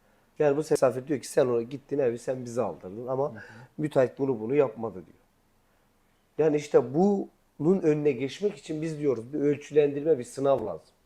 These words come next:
Speaker 1: Kalite kontrolü gelsin, Servet Gür'ün villalarını gezsin.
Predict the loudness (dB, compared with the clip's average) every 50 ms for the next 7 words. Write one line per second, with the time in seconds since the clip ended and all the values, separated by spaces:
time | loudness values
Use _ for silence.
0 | _ _ _ _ _ _ 6 8 8 8 8 6 2 4 8 10 8 8 8 4
1 | -2 0 4 6 6 6 6 4 -4 0 6 6 6 8 8 6 4 2 -2 -4
2 | -2 -2 0 0 2 4 4 4 2 0 -2 0 4 6 6 6 6 2 -10 -12
3 | -12 -12